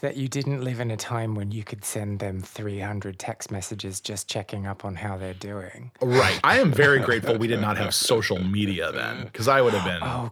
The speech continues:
Speaker 1: gosh.
Speaker 2: terrible.
Speaker 1: Oh, gosh, yeah. Your
Speaker 2: Oh,
Speaker 1: phone's
Speaker 2: God.
Speaker 1: wallpaper
Speaker 2: Yeah.
Speaker 1: would be some picture that you scraped from his Instagram, yeah.
Speaker 2: <laughs>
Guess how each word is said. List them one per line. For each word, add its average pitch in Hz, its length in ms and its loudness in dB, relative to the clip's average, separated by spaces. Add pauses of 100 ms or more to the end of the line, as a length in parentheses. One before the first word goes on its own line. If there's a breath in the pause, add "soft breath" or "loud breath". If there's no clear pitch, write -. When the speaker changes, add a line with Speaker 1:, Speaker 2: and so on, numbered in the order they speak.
(120)
Speaker 1:
gosh. - 140 -8
Speaker 2:
terrible. 113 840 2
Speaker 1:
Oh, 107 80 -2
gosh, 104 360 -6
yeah. 104 560 -4
Your 135 140 -2
Speaker 2:
Oh, 113 40 -4 (100)
Speaker 1:
phone's 123 180 4
Speaker 2:
God. - 100 -2
Speaker 1:
wallpaper 107 440 0
Speaker 2:
Yeah. 80 220 4
Speaker 1:
would 95 120 -4
be 101 180 -6
some 101 440 -4
picture - 340 -10
that 101 180 -8
you 101 100 -12
scraped - 580 -8
from 98 160 -10
his 101 140 -8
Instagram, 104 640 -8
yeah. 104 380 2
Speaker 2:
<laughs> - 1040 2